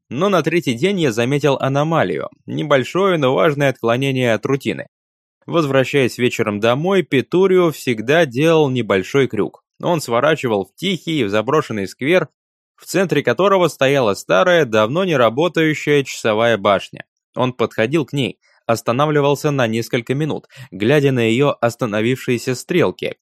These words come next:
и стоял так в полном одиночестве. Он словно чего-то или кого-то ждал. Потом, тяжело вздохнув, он разочаровался и продолжал свой путь домой. Обнаружен сбой в скрипте Н П С. Это не баг, а фича.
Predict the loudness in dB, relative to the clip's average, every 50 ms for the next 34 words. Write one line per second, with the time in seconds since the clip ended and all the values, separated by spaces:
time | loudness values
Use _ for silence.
0 | _ _ -4 -4 -4 -2 -2 -2 0 0 0 -2 -2 0 0 -2 -2 -4 -6 -2
1 | 0 2 2 2 2 0 0 2 0 0 0 0 -2 -2 -4 -4 -6 -12 -16 -16
2 | -18 -18 -18 _ _ _ _ _ _ _ _ _ _ -4 -4 -4 -4 -2 0 0
3 | 0 0 -2 -4 -4 -6 -4 -2 -2 0 2 2 2 0 0 0 0 0 0 0
4 | 0 0 0 0 0 -2 -2 -4 _ _ _ -2 -2 0 0 0 -2 0 0 0
5 | 2 2 2 2 2 0 0 -2 -2 -2 -2 -2 -2 -2 -2 0 0 0 2 2
6 | 2 2 0 0 0 0 0 2 2 2 2 0 0 -2 -2 -2 -4 _ _ _
7 | _ -8 -4 -2 -2 0 0 0 0 2 4 4 4 4 2 2 2 0 0 0
8 | -2 0 0 0 0 0 -2 -2 -2 0 -2 -2 -2 -4 -10 -14 _ _ _ _
9 | _ _ _ _ _ -6 -6 -6 -4 -4 -2 -2 -2 -2 -2 -2 -2 -4 -4 -2
10 | 0 0 0 0 -2 -6 -6 -4 -4 -4 -4 -4 -4 -2 -2 -2 -4 -4 -4 -4
11 | -6 -6 -8 -12 -14 -14 -16 _ _ -10 -6 -6 -4 -4 -4 -4 -4 -2 0 -2
12 | 0 0 -2 -4 -4 -4 -4 -6 -6 -6 -10 -16